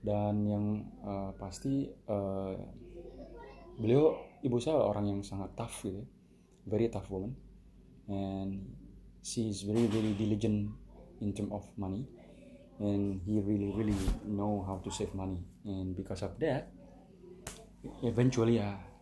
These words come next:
later, many, many years later, I found out because of my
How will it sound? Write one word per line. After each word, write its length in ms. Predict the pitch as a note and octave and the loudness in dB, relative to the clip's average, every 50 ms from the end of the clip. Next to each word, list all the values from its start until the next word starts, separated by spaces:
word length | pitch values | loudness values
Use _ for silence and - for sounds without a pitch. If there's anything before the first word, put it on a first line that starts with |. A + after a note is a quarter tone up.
| - - - - - - - - - - - - - - - - - - - - - - - | -20 -20 -20 -20 -20 -20 -20 -20 -20 -20 -20 -20 -20 -20 -18 -16 -14 -14 -14 -14 -14 -12 -8
later, 800 | F2+ F2+ F#2 G2 G#2+ A#2 A2 A#2 A#2+ A#2 A2 A2 G#2 G2+ - - - - - - - - G2 G#2 | -6 -2 0 2 4 6 8 8 10 10 10 8 6 0 0 -4 -10 -12 -14 -14 -12 -10 -8 -4
many, 460 | G#2 G2+ G2+ G2+ G2+ G#2 G#2 A2 G#2+ | -2 0 0 0 2 2 2 2 2
many 240 | G#2+ G#2+ G#2 G#2 G#2+ | 2 2 2 2 4
years 480 | A2 A#2 C3 C#3 C3 - - - - | 4 4 4 4 2 0 -4 -4 -4
later, 320 | G#2 G#2+ A2+ B2+ E3 G3+ G3+ - - - - - - - - - - - - - - - - - - - - | -2 0 0 0 0 -2 -4 -6 -12 -20 -20 -18 -18 -16 -16 -16 -16 -16 -16 -16 -18 -18 -18 -18 -16 -10 -8
I 80 | G2 F#2 | -8 -4
found 320 | F2+ G#2+ A2 G#2+ G#2+ G#2 | -2 0 0 2 2 2
out 140 | G#2+ - - | 0 0 -2
because 280 | A2 - - G#2+ - | -2 -2 -2 -2 -2
of 160 | - F#2 - - | -4 -6 -4 -2
my 460 | G2 G#2 A2+ A2 G#2+ G#2 G2+ G2 | 0 0 2 2 0 0 -2 -4